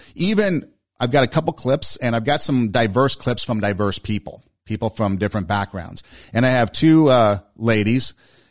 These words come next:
and one of 'em, you know, on that first piece was, uh, uh, they were all black women that were talking in that opening clip.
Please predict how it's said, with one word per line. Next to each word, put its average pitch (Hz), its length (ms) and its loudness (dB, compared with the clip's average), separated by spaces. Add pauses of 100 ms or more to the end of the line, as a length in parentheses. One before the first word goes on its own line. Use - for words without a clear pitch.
and 117 280 0
one 180 160 4
of 175 120 0
'em, 110 300 0 (960)
you 120 60 0
know, 123 100 4
on 120 100 4
that 107 140 0
first 151 220 2
piece 120 240 2
was, 110 220 0
uh, 110 40 0
uh, 92 580 -2 (400)
they 113 100 -4
were 104 100 0
all 113 160 2
black 104 300 2
women 92 240 -2
that 92 120 -2
were 92 100 -6
talking 95 380 -4
in 92 60 -4
that 90 160 -6
opening 87 340 -6
clip. 98 380 -6